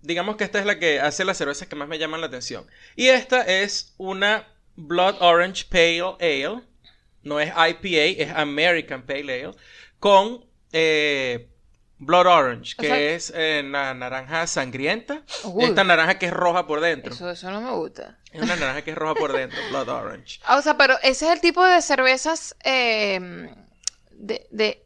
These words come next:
Speaker 2: ales que me gustan, ¿verdad?
Speaker 1: La Pale Ale, sí.
Speaker 2: Para
Speaker 1: ¿La
Speaker 2: ver
Speaker 1: quieres probar?
Speaker 2: Sí,
Speaker 1: Toma.
Speaker 2: porque a mí las I P A, chamo, yo
Speaker 1: No,
Speaker 2: no
Speaker 1: no es I P A, este tiene la
Speaker 2: Esta es
Speaker 1: cantidad de
Speaker 2: Pale,
Speaker 1: hops
Speaker 2: American Pale Ale.
Speaker 1: normales, la cantidad de hop, eh, regular que podría tener una, una Pale Ale.
Speaker 2: Eso está sabroso.
Speaker 1: ¿Ves?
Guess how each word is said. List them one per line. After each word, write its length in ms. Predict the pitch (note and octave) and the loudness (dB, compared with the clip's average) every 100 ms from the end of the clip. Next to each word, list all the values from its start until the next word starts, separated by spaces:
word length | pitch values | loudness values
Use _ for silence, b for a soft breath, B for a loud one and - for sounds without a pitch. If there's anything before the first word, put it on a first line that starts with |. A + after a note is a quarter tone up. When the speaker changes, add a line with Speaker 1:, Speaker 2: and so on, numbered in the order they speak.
| - | 2
Speaker 2:
ales 420 | D4+ C#4 C#4+ D4+ | 4 4 2 0
que 80 | D4+ | -2
me 80 | A3 | 0
gustan, 320 | G#3+ G#3+ F#3+ | 0 -2 -6
¿verdad? 240 | E3+ D3 | -4 -2
Speaker 1:
La 60 | C#3+ | 0
Pale 460 | D#3+ D3+ D3+ B2+ B2 | 0 0 0 -2 -4
Ale, 100 | C3+ | -8
sí. 160 | - | -4
Speaker 2:
Para 160 | A3+ A3+ | 2 4
Speaker 1:
¿La 60 | |
Speaker 2:
ver 80 | B3 | 4
Speaker 1:
quieres 100 | C4 F3 | 0 -2
probar? 280 | F#3 F3 - | -4 -6 -8
Speaker 2:
Sí, 340 | - A#3 F3+ - | -4 -4 -4 -6
Speaker 1:
Toma. 140 | C3+ | -4
Speaker 2:
porque 180 | A3+ A#3+ | 2 2
a 60 | |
mí 160 | A#3 A#3+ | 2 0
las 240 | C#4 D#4 | -2 -4
I 40 | E4 | -6
P 220 | D#4+ D#4 | -4 -4
A, 200 | D#4+ D#4+ | -2 -4
chamo, 340 | - D4+ D4+ A#3 | -8 -12 -10 -12
yo 200 | G#3 A3 | -10 -8
Speaker 1:
No, 60 | E3+ | -4
Speaker 2:
no 40 | G3 | 0
Speaker 1:
no 60 | A3+ | 0
es 120 | A3+ | 2
I 200 | G#3+ G3+ | 0 0
P 240 | G3+ G#3 F#3+ | -2 -4 0
A, 80 | F#3 G#3+ F3 | 0 0 -2
este 180 | D3 E3 | -4 -6
tiene 260 | - F3 F3+ | -6 -4 -2
la 100 | F#3 | -2
Speaker 2:
Esta 120 | - | -2
es 60 | A#3+ | -2
Speaker 1:
cantidad 240 | E3+ C#3+ | 0 2
de 80 | D3 | 2
Speaker 2:
Pale, 140 | E3 E3 | 2 0
Speaker 1:
hops 160 | - | 0
Speaker 2:
American 380 | F3 G#3+ G#3 A3 | 0 2 -2 -4
Pale 100 | F#3+ | -2
Ale. 60 | D#3+ | -2
Speaker 1:
normales, 540 | D3 D3 A#2 A#2 A#2 | 0 -4 -4 -10 -14
la 160 | A#2 A#2 | -14 -14
cantidad 380 | B2 A#2+ B2 B2 | -16 -14 -10 -8
de 120 | C#3 | -4
hop, 300 | D3+ D3 D3+ | -2 -2 -4
eh, 340 | D3+ C#3 A#2+ A#2+ | -4 -2 -4 -6
regular 460 | - C3 B2 C3 - | -6 -6 -6 -8 -8
que 100 | C#3+ | -10
podría 280 | C#3 B2+ A#2 | -8 -8 -10
tener 280 | C3+ C3+ | -12 -12
una, 460 | C#3 C#3+ C3+ A2+ - - | -12 -12 -12 -14 -18 -18
una 140 | A#2 | -14
Pale 320 | C3+ - D2+ - - | -12 -12 -14 -16 -14
Ale. 200 | F3 D3+ | -12 -12
Speaker 2:
Eso 140 | - | -16
está 120 | E3 E3+ | -14 -10
sabroso. 640 | F#3 F#3 E3 C#3+ F#3 D#3+ _ _ _ | -6 -6 -6 -10 -16 -18 _ _ _
Speaker 1:
¿Ves? 340 | - D#3+ - | -14 -14 -14